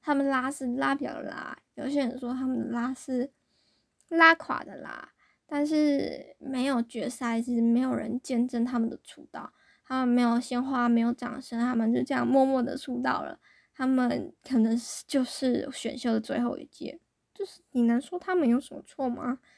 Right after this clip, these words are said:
其实他们也没有错，他们只是在这些资本下面快速被成长塑造起来的商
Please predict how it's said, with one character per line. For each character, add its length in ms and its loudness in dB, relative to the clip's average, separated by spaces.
其 160 -6
实 120 0
他 180 0
们 180 0
也 120 -4
没 160 -4
有 180 -6
错， 220 -14
他 180 -4
们 220 -2
只 120 -6
是 360 -12
在 280 -4
这 320 -4
些 400 -2
资 240 -2
本 200 -4
下 280 -4
面 180 0
快 260 -6
速 200 -8
被 180 -8
成 320 -12
长 240 -10
塑 240 -16
造 240 -8
起 240 -12
来 220 -12
的 120 -12
商 300 -16